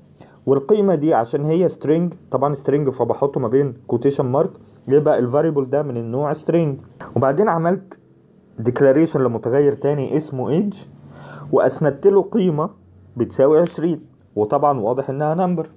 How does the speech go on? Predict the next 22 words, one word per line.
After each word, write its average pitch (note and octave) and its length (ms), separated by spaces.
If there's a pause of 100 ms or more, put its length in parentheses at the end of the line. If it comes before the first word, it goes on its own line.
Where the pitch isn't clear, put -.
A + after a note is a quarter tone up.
(680)
وبعدين D3 360
عملت F3+ 320
متغير D3 420
تالت C#3+ 520 (100)
اسمه D3+ 240
مسج، D3+ 400 (640)
وما C3 240
اسندتلوش D#3 640
اي E3 180
قيمه، D3+ 360
بس C#3 260
انا C#3 120
عارف D#3 320
ان B2 260 (340)
القيمه D#3+ 380
بتاعته E3 380
هتبقى C3 420
سترينج A#2+ 440
عشان G2 300
انا A2+ 180
هكتب A#2+ 520
جمله. A2+ 340